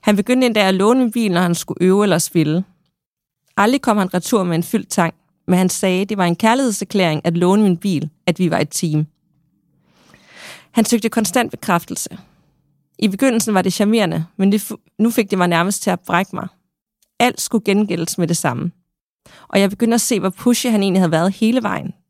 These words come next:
Fra status på forholdet til, hvor hurtigt han blev en del af mit liv. Set i bakspejlet havde han presset sig ind fra første dag. Bare med søde ord. Lovebombing kan ikke vare evigt, og da den begyndte at falme, kom de første glimt af hans mørke sider.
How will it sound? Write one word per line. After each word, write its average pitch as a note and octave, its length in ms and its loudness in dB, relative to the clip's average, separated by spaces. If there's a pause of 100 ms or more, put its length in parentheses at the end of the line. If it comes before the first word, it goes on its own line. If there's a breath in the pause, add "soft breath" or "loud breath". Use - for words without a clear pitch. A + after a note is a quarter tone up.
(360)
Fra - 160 -10
status G#3+ 500 -2
på A#3 100 -10
forholdet G#3+ 500 0
til, - 140 -2
hvor E3+ 180 -2
hurtigt G#3 260 2
han G3 120 2
blev F3+ 100 0
en F3 80 0
del F#3 240 0
af D#3+ 60 0
mit D#3+ 140 0
liv. F3 220 -2 (1160)
Set B3 260 0
i G3+ 60 0
bakspejlet F3+ 540 -2
havde F3 120 0
han E3 120 -2
presset F#3 380 -4
sig - 120 -6
ind F3+ 160 -2
fra - 100 -6
første - 360 -4
dag. - 280 -6 (680)
Bare E3+ 180 2
med F3 100 2
søde F3+ 300 0
ord. D3 240 -4 (1500 loud breath)
Lovebombing G#3+ 520 2
kan A#3 100 0
ikke G3+ 140 -6
vare F#3+ 300 2
evigt, F#3 340 0 (220)
og E3+ 100 2
da F#3 80 2
den G3 120 4
begyndte A3+ 320 0
at A#3+ 80 0
falme, G3+ 360 0
kom G3 240 -2
de F#3+ 80 -6
første G3 360 -2
glimt - 300 -4
af F#3+ 60 0
hans F3+ 240 0
mørke E3 380 0
sider. D3 340 -4